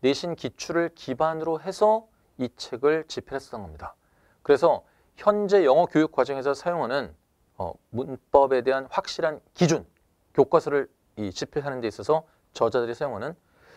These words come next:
그리고 내신에서 사용되는 것들, 이 모든 것들을 틀로 정확하게 잡고 교육 과정 속에서 여러분들의 내신, 특히 정말로 중요해지는 것은 여러분들이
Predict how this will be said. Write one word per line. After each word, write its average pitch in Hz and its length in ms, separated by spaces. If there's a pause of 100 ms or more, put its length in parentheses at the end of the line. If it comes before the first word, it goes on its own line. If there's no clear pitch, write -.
(200)
그리고 135 180
내신에서 170 720
사용되는 151 640
것들, 151 440
이 139 100
모든 139 380
것들을 143 460 (180)
틀로 202 400
정확하게 123 380
잡고 - 580 (500)
교육 202 340
과정 170 440
속에서 170 720
여러분들의 135 460 (480)
내신, 123 560 (100)
특히 156 520 (460)
정말로 185 520
중요해지는 143 480
것은 104 420
여러분들이 127 460